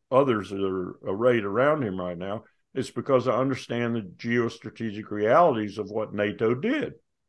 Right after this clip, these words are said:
He showed us in Georgia. He showed us in Georgia what he would do.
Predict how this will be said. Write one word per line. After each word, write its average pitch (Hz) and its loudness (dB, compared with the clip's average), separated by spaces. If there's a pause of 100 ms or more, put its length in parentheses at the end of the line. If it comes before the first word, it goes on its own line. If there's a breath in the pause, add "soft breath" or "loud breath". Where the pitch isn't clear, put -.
(380)
He 160 4
showed 202 10
us 131 6
in 127 4
Georgia. 180 4 (440)
He 156 2
showed 196 10
us 240 2
in 165 4
Georgia 120 6
what 101 0
he 131 0
would 123 -2
do. 98 2